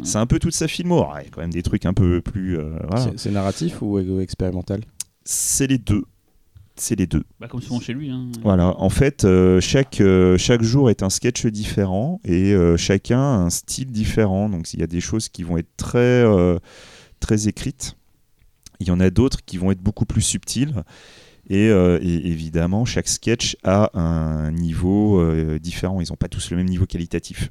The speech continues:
Speaker 1: Euh, moi, ce que je trouve assez dommage, c'est que le dernier sketch n'est pas à la hauteur de ce que t'as vu avant. Euh, je trouve qu'une petite facilité, euh, tout, voilà. Enfin, bon, bref. Mais je tiens vraiment à souligner ce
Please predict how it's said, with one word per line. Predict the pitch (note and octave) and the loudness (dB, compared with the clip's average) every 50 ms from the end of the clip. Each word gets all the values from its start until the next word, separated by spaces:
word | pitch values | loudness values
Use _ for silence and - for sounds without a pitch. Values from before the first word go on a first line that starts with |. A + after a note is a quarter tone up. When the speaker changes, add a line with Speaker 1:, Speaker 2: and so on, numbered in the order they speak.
| - _ _ - - - - - - - - _ _ | -10 _ _ -20 -20 -20 -20 -20 -20 -20 -20 _ _
Speaker 1:
Euh, | - E2 D2+ D2+ D2+ - - - - - - - - D#2+ - | -2 0 0 0 -2 -2 -4 -4 -4 -6 -6 -6 -8 -8 -8
moi, | E2+ F2 F2 | -6 -6 -6
ce | F2+ - | -6 -6
que | - F#2+ | -6 -8
je | F2+ | -8
trouve | - - G2 G2 - | -6 -6 -6 -6 -4
assez | - G#2+ G#2 G#2 - - A2+ | -2 -2 0 0 0 0 2
dommage, | G#2+ G#2+ A2 A2 A2+ A2+ A2+ G#2+ F2 D#2+ - | 2 2 4 4 4 4 4 2 0 -6 -8
c'est | - E2 E2 | -8 -8 -10
que | - - F2 | -4 -2 -2
le | F2 E2+ E2 E2 | 0 0 -2 -2
dernier | D#2 G#2 G#2+ A2+ A#2 A#2 | 0 0 0 2 0 0
sketch | A2+ - - - A#2+ A2+ A2 - - - | -2 -4 -2 0 0 0 0 -2 -6 -6
n'est | E2 E2 E2 | -4 -4 -4
pas | - _ - A2 A2+ | -2 _ 0 2 2
à | A2 | 4
la | G#2 G2 G2 | 4 4 4
hauteur | G2 G2 - - A2+ A2 A2 G#2+ G2+ G2 F#2 | 4 2 0 0 0 2 2 2 0 -4 -8
de | D#2+ F2 E2 E2 | -8 -6 -6 -6
ce | - - | -8 -8
que | - - | -8 -10
t'as | E2 - E2+ D#2+ | -8 -6 -6 -6
vu | E2 F2 E2 | -4 -4 -4
avant. | D#2 D2+ D#2 G2 D3+ - _ _ _ _ _ _ _ - _ - | -4 -4 -6 -6 -8 -12 _ _ _ _ _ _ _ -16 _ -8
Euh, | D#2 D#2+ D2+ D2+ | -8 -8 -8 -10
je | - | -14
trouve | - - - | -16 -20 -18
qu'une | _ - - E2 E2 - _ | _ -16 -16 -16 -16 -8 _
petite | - - - - - | -8 -8 -8 -16 -16
facilité, | - C#2+ - - - - - - - - F2 E2+ E2+ | -14 -12 -12 -12 -14 -14 -16 -18 -10 -6 -4 -4 -2
euh, | E2 D2 C2+ C#2 - | -4 -4 -6 -6 -10
tout, | - E2 | -10 -12
voilà. | E2 - - E2 | -10 -8 -6 -6
Enfin, | A#2 - - - - | -6 -6 -8 -14 -14
bon, | - - | -14 -8
bref. | - C3+ E3 - - _ - - - - - - - - - _ _ _ | -6 -6 -6 -6 -10 _ -20 -20 -20 -20 -20 -20 -20 -20 -20 _ _ _
Mais | - F2+ - - _ _ | -2 -2 -2 -2 _ _
je | G#2+ G2 G#2 | 0 0 0
tiens | F#2+ - - A2 G2+ | 0 0 0 0 0
vraiment | F#2 F#2+ G2+ G#2+ A2 G#2+ A2 - | 2 2 2 4 4 2 2 0
à | - F2 | -2 -4
souligner | - - - - F#2+ F#2+ G2 G2 F#2+ | -4 -4 -8 -10 -10 -8 -6 -6 -6
ce | F2+ - - | -6 -8 -10